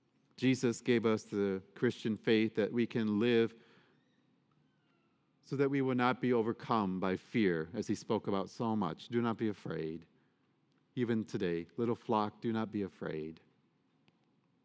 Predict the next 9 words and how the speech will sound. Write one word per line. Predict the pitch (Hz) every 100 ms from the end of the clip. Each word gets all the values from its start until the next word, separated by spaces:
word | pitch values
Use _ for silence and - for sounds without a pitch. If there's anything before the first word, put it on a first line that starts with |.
| _ _ _ _ _ _ -
We |
do | 110 117
not | 123 -
have | 110 107
to | -
be | 98 107 104 104
oppressed | 104 - - 98 - - - - _ _
by | - 95 90
fear. | - 110 78